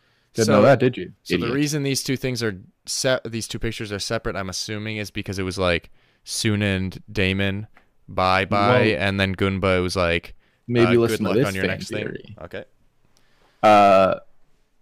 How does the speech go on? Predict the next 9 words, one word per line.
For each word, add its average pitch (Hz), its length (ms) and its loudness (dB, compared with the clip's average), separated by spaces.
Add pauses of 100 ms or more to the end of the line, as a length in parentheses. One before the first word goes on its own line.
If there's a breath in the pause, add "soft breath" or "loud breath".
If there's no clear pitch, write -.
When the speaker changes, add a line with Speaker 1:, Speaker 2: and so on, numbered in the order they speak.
(320)
Speaker 1:
Damon 110 580 2 (100)
was 110 240 2
the 110 100 4
assistant 104 440 -4
coach 98 240 0
for 90 240 -4
Los 90 200 -4
Angeles - 280 -10
Valiant. - 420 -8